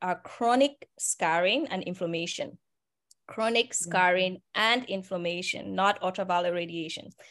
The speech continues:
Speaker 1: Now, squamous cell carcinoma, um, in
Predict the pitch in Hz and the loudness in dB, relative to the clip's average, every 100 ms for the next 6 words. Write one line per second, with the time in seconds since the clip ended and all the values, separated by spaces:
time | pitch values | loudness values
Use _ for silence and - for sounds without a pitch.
0 | _ - 190 170 - - _ - - 240 | _ 2 4 4 0 -16 _ -16 0 6
1 | 247 277 311 - - - 233 226 233 240 | 8 8 4 0 -6 4 6 6 4 0
2 | 202 202 196 190 190 190 190 214 - _ | -2 0 2 4 4 2 2 -2 -10 _
3 | 180 180 170 175 185 _ - - - 196 | 0 2 2 0 -8 _ -16 -12 0 2
4 | 185 185 | 4 2